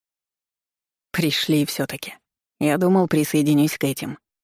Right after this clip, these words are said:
Он кивает на сложенные друг на друга железные ящики. И тут же просит: «Воды». Элин смотрит на Карда,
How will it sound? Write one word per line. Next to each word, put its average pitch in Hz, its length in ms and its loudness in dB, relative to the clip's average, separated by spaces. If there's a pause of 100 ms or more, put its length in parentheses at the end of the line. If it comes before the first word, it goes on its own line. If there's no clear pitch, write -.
(300)
Он 175 140 4
кивает 185 380 2
на 160 100 4
сложенные 160 480 4
друг 151 240 0
на 143 160 2
друга 156 260 0
железные 143 520 2
ящики. - 580 -8 (680)
И 170 80 -2
тут 165 180 -2
же 160 100 0
просит: - 500 -10 (240)
«Воды». 139 480 -2 (1200)
Элин 214 260 4
смотрит 190 420 0
на 180 140 2
Карда, 147 500 -4